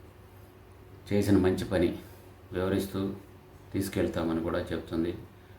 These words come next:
అది కూడా ఇంటింటికి తెదేపా పేరుతో వెళ్ళడానికి ప్రణాళికలు చేస్తున్నారు. ఇలా రెండు పార్టీలు ఏడాది తర్వాత ప్రజల్లోకి వెళ్ళడానికి తీవ్ర ప్రయత్నాలు చేస్తున్నాయి. ప్రజలను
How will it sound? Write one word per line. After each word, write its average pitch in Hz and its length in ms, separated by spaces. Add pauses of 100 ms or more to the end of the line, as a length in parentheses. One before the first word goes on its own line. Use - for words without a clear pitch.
(100)
అది 90 140
కూడా 95 160
ఇంటింటికి 87 560 (920)
తెదేపా 87 400
పేరుతో 85 400 (800)
వెళ్ళడానికి 90 480
ప్రణాళికలు 87 600
చేస్తున్నారు. 76 500 (1300)
ఇలా 90 220 (500)
రెండు 98 300
పార్టీలు 90 440 (480)
ఏడాది 92 440
తర్వాత 90 440 (480)
ప్రజల్లోకి 92 460
వెళ్ళడానికి 82 500 (540)
తీవ్ర 92 240
ప్రయత్నాలు 85 580
చేస్తున్నాయి. 85 440 (400)
ప్రజలను 90 440